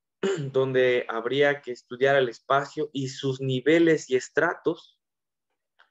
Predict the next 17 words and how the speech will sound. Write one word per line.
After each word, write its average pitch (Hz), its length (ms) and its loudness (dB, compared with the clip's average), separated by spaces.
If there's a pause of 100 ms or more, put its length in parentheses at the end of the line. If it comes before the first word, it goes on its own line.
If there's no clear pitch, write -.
(400)
Y 131 80 -8
finalmente 156 580 0
la 147 120 6
idea 131 260 6
del 147 160 2
espacio 123 420 -8
intuitivo, - 420 -18 (260)
este 110 200 -8
espacio 117 380 -4
que 113 80 -6
nosotros 104 420 -8
compartimos. - 800 -18 (1300)
Ojo, - 380 2 (600)
todo 104 260 2
este 120 320 2
programa, 120 840 2 (1200)
eh, 52 320 -20